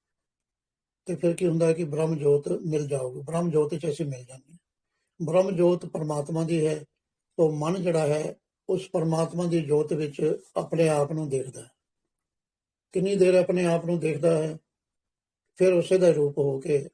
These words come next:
ਉਹਦੇ ਵਿੱਚ ਹੀ ਉਹ ਜਿਹੜਾ ਬਿੰਦੂ ਜਿਹਾ ਬਣਦਾ ਆਪਣਾ, ਇਹ ਪ੍ਰਕਾਸ਼ ਦੇ ਵਿੱਚ ਬ੍ਰਹਮ ਜੋਤ ਇੱਕ ਪ੍ਰਕਾਸ਼ ਰੂਪ ਦੇ ਵਿੱਚ ਪ੍ਰਗਟ ਹੁੰਦੀ ਹੈ। ਮੰਨ ਲਓ ਸੂਰਜ ਜਿੰਨੀ, ਚੰਦਰਮਾ ਜਿੰਨੀ, ਜਿਹੜਾ ਛੋਟਾ ਦਿਖਦਾ, ਉਸ ਤਰ੍ਹਾਂ ਤੇ ਧਰਤੀ ਤੋਂ ਵੀ ਵੱਡਾ ਹੈ ਸੂਰਜ, ਬਹੁਤ ਵੱਡਾ ਹੈ।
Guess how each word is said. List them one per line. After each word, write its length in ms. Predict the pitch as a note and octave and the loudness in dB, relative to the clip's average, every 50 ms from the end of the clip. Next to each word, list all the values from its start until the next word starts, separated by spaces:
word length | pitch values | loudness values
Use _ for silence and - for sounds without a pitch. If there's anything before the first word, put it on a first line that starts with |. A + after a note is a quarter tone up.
| _ - | _ -4
ਉਹਦੇ 220 | F3 D#3+ E3 D#3+ | -2 -2 0 -2
ਵਿੱਚ 260 | D3 D#3 D3+ D3 - | -2 -4 -6 -4 -2
ਹੀ 140 | F3 D#3+ D3+ | -2 2 2
ਉਹ 260 | C#3+ C#3+ D3 E3 - _ _ F3 | 4 4 4 2 -2 _ _ -8
ਜਿਹੜਾ 200 | D#3+ D3+ D3+ C#3+ | -6 -4 -4 -4
ਬਿੰਦੂ 320 | C3+ D3 D3 D#3 E3 E3 | -4 -4 -4 -2 -2 0
ਜਿਹਾ 160 | D3+ D#3 D3 | 0 0 0
ਬਣਦਾ 340 | C#3 C#3+ C#3+ C#3+ D3+ E3 D3+ | 0 -2 -2 0 0 0 0
ਆਪਣਾ, 300 | B2+ - D3 C#3+ C3+ - - _ _ _ _ _ _ _ _ _ _ _ _ _ _ | -2 -4 -6 -8 -8 -10 -14 _ _ _ _ _ _ _ _ _ _ _ _ _ _
ਇਹ 120 | F3+ E3+ D#3+ | -4 -4 -2
ਪ੍ਰਕਾਸ਼ 520 | - E3+ D3+ - D#3+ D3 D3 C#3+ C#3+ - | -2 -4 -4 0 0 0 0 0 -2 -4
ਦੇ 140 | D3 D3 C#3+ | -6 -6 -6
ਵਿੱਚ 240 | C#3 C#3+ C#3 - _ F3 | -6 -6 -8 -10 _ -12
ਬ੍ਰਹਮ 300 | D#3 C#3+ D#3 E3 E3+ E3 | -8 -6 -4 -2 -2 -2
ਜੋਤ 240 | D3 D#3 D3+ D3 E3+ | 0 0 -2 0 -2
ਇੱਕ 100 | D#3 D3+ | -4 -4
ਪ੍ਰਕਾਸ਼ 500 | - F3 D#3 D3 D#3+ D3+ D3+ D3+ D3 - | -4 -4 -4 -4 -2 -2 -2 -2 -4 -4
ਰੂਪ 200 | D#3 D#3+ D#3 E3 | -6 -6 -6 -4
ਦੇ 100 | D3+ D3+ | -4 -4
ਵਿੱਚ 180 | C#3+ D3+ C#3+ - _ | -4 -4 -8 -8 _
ਪ੍ਰਗਟ 300 | F#3 D#3 D3 D3+ D#3 D#3+ | -6 -4 -4 -6 -6 -6
ਹੁੰਦੀ 340 | D3 D#3 D3 D3+ D#3 D#3 D3+ | -6 -6 -4 -4 -4 -4 -4
ਹੈ। 140 | D3+ D3+ - _ _ _ _ _ _ _ _ _ _ _ _ - | -4 -6 -12 _ _ _ _ _ _ _ _ _ _ _ _ -8
ਮੰਨ 240 | E3+ D#3 D#3 D#3+ D#3+ | -6 -4 -2 0 0
ਲਓ 100 | E3 D#3 | 0 0
ਸੂਰਜ 340 | D3+ - E3 D#3+ E3 E3 D3+ | 0 0 0 2 2 2 0
ਜਿੰਨੀ, 260 | D#3 D#3 D#3 D#3 D3+ | 0 -2 -2 -4 -2
ਚੰਦਰਮਾ 460 | D3 E3 D3+ D3+ D3+ D3 D3 D3+ D3 | -2 -2 -2 0 0 -2 -2 -4 -4
ਜਿੰਨੀ, 320 | C#3 C#3 C#3+ C#3+ D3+ D#3 - _ _ _ _ _ _ _ _ _ _ _ _ _ _ F#3 | -6 -6 -6 -6 -8 -10 -12 _ _ _ _ _ _ _ _ _ _ _ _ _ _ -10
ਜਿਹੜਾ 280 | F3 D3+ D#3 D#3 E3 E3+ | -6 -6 -4 -6 -6 -10
ਛੋਟਾ 300 | - - E3 D#3 - E3+ | 0 0 0 2 2 -2
ਦਿਖਦਾ, 300 | D3 C3+ C3 C#3 C3 C#3 | -4 -4 -6 -8 -8 -8
ਉਸ 140 | C#3+ C#3+ C#3+ | -10 -8 -8
ਤਰ੍ਹਾਂ 160 | E3 E3+ E3+ | -6 -6 -6
ਤੇ 120 | D#3+ F3 D#3+ | -4 -4 -4
ਧਰਤੀ 340 | C#3 - E3 - - E3 D#3 | -2 -2 -2 -2 -2 -4 -4
ਤੋਂ 120 | D3+ D#3+ | -4 -2
ਵੀ 100 | D#3+ E3 | -2 -2
ਵੱਡਾ 240 | D3+ D3+ D3 - C#3+ | 0 -2 -2 -2 -2
ਹੈ 80 | C#3+ | -2
ਸੂਰਜ, 340 | C#3+ - D3+ C#3+ D3+ D3 D3 - _ _ _ _ _ _ _ _ _ _ _ - - _ | -2 -4 -4 -6 -6 -6 -10 -16 _ _ _ _ _ _ _ _ _ _ _ -20 -14 _
ਬਹੁਤ 240 | F3 D3 D#3+ D#3+ D3+ | -6 -4 -4 -4 -4
ਵੱਡਾ 280 | C#3+ C#3+ C3 B2 C3 B2+ | -8 -12 -12 -12 -14 -16
ਹੈ। 80 | C#3+ | -18